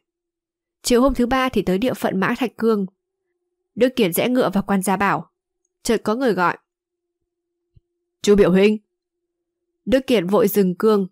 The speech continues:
ngoái cổ nhìn ra. Người kêu đó không phải là ai xa lạ, chính là Kim Đao Quan Long đang đứng ở trước cửa tử quán ở Trúc Gia.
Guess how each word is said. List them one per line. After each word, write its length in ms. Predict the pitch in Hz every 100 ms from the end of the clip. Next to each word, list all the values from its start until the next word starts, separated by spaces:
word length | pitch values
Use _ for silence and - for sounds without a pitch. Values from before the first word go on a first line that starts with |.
| -
ngoái 200 | 190 233
cổ 340 | - 233 175 196
nhìn 220 | 202 185
ra. 300 | 214 220 208 _ _ _ _ _
Người 140 | 233 233
kêu 200 | 269 254
đó 200 | 220 214
không 160 | 262
phải 160 | 247 175
là 100 | 170
ai 180 | 190 196
xa 200 | - 190
lạ, 280 | 185 185 - _ -
chính 280 | 226 214
là 140 | 269 220
Kim 240 | - 226
Đao 160 | 214 202
Quan 240 | - 202
Long 200 | 190 190 180 - -
đang 200 | 262 247
đứng 120 | 214
ở 120 | 254 233
trước 200 | - 311
cửa 160 | 269 185
tử 180 | 185 175
quán 300 | - 185 233
ở 60 |
Trúc 200 | 208 277
Gia. 380 | - 233 208 196